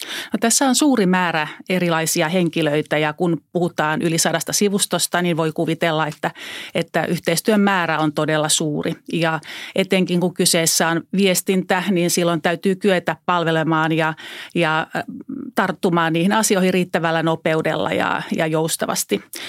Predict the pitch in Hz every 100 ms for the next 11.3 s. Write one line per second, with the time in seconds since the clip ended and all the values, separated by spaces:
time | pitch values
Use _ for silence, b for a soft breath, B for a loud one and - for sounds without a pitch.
0 | B B - 185 175 - 294 233 226 240
1 | 247 196 185 185 180 180 - - _ _
2 | 190 185 - 202 196 185 180 175 - 180
3 | 175 170 - 180 175 160 170 165 - 214
4 | 220 202 196 180 180 - 185 175 190 170
5 | 160 151 196 151 160 185 208 185 175 -
6 | 170 165 170 160 B B B B 190 175
7 | 165 185 180 165 160 175 160 - 160 156
8 | - - 160 147 156 190 170 - 156 156
9 | 165 156 151 151 151 - 185 160 175 156
10 | 151 - - - - 170 - 170 - -
11 | - 92